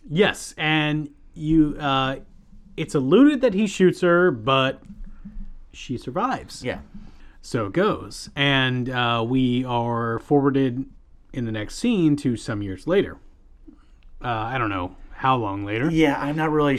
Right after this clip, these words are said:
Speaker 1: Not really
Speaker 2: sure,
Speaker 1: sure.
Speaker 2: and it's just, like, they kind of don't give you any kind of real timestamp. You find out, a la newspaper on the wall,
Speaker 1: Yeah.
Speaker 2: that he, Gary Busey's character, was caught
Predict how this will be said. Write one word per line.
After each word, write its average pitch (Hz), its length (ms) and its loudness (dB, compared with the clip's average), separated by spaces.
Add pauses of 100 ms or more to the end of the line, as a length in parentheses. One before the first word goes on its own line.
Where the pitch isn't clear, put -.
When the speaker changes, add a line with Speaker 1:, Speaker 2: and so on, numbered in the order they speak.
(100)
Speaker 1:
Not 160 140 2
really 160 260 8
Speaker 2:
sure, 160 100 6
Speaker 1:
sure. 170 280 6
Speaker 2:
and 135 440 0 (520)
it's 143 280 -10
just, 147 360 -6 (180)
like, 139 320 -2 (180)
they 147 300 2
kind 196 220 2
of 190 160 0 (220)
don't 175 260 0
give 151 160 0
you 147 140 0
any 135 180 -2
kind 131 180 -2
of 107 80 -4
real 113 140 -2
timestamp. 120 720 -4 (180)
You 143 100 -2
find 185 320 2
out, 147 400 6
a 120 200 6
la 104 440 4 (520)
newspaper 131 840 0 (720)
on 127 160 2
the 117 80 -2
wall, 127 580 4 (280)
Speaker 1:
Yeah. 131 320 -2
Speaker 2:
that 123 300 0 (320)
he, 104 400 -12
Gary 110 200 -6
Busey's 107 320 -8
character, 110 440 -6
was 110 280 -12 (480)
caught 104 440 2